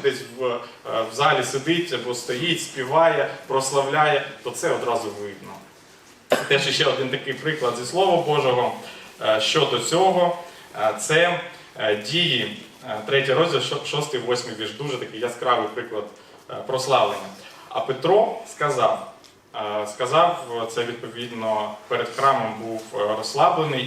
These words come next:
і він йому сказав: «Срібла й золота не маю, але що маю, те й даю тобі. В ім'я Ісуса Христа Назарянина встань і ходи». І, взявши його за праву руку, підвів його. Відразу ж зміцніли його стопи і суглоби.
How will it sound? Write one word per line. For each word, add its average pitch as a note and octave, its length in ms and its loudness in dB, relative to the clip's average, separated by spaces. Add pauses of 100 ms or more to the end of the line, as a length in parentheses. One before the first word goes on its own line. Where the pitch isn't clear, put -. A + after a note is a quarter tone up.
і C#3+ 180 -6
він B2 160 -6
йому A#2+ 140 -6
сказав: - 500 -4 (280)
«Срібла F#3 440 0
й C#3+ 60 2
золота C#3 460 2
не B2+ 120 -2
маю, B2 280 2 (140)
але C3 240 4
що C#3 220 2
маю, F#3+ 320 4 (120)
те C#3 140 4
й D3 100 -2
даю B2 260 0
тобі. A2 280 -8 (380)
В A#2 60 -6
ім'я A#2+ 280 4
Ісуса F#3+ 360 -2
Христа - 480 2
Назарянина A2 580 0
встань A2 600 2
і C#3+ 60 -4
ходи». A#2 380 -2 (360)
І, B2+ 120 -2
взявши - 480 2
його D3+ 500 2
за C3 120 4
праву B2+ 360 4
руку, E3+ 460 0
підвів B2 400 -4
його. G2 340 -2 (200)
Відразу C3+ 520 4
ж - 60 -2 (260)
зміцніли C3+ 580 0
його A#2+ 380 2
стопи D#3+ 480 2
і A2 80 -6
суглоби. C3+ 580 0